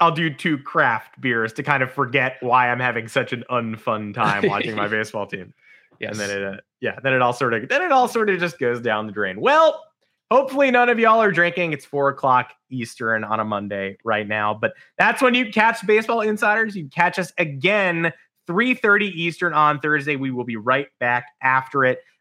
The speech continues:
Speaker 1: Uh, and then Robert coming back from vacation next week. And again, I promised a guest. Promise still holds true. We got a big, fun M L B guest. That interview will air next week. Uh, ooh, is it somebody Adam likes, or is it somebody on a team Adam doesn't like? Very interesting.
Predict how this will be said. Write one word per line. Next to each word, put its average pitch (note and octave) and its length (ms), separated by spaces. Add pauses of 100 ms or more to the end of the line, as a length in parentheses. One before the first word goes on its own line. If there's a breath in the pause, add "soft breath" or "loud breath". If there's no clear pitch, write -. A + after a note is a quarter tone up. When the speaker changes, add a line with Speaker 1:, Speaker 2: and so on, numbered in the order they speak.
Speaker 1:
Uh, A#2+ 380
and B2 100
then B2 140
Robert B2+ 360
coming A#2+ 220
back B2+ 260
from B2+ 180
vacation C3 540
next C3+ 240
week. D#3 160
And D#3+ 100
again, E3+ 240
I F#3 100
promised F3 500
a - 20
guest. F#3+ 560 (1000)
Promise F3 300
still G3+ 240
holds F3+ 280
true. D3+ 300
We G#2+ 100
got B2 160
a - 20
big, C#3+ 220
fun D3 320
M C#3 160
L C#3+ 120
B C#3 180
guest. C3+ 420
That B2+ 140
interview B2 380
will A#2+ 220
air B2 380
next A#2 340
week. D#3+ 500 (360)
Uh, A#2 420
ooh, G#3+ 240
is D#3 100
it D3 120
somebody F3 440
Adam D3+ 300
likes, F#3 340
or E3+ 120
is C#3+ 120
it C3+ 60
somebody F3 320
on E3+ 80
a D#3+ 80
team E3 240
Adam E3 220
doesn't G#3 280
like? G#2+ 240
Very A#3 320
interesting. F#3 540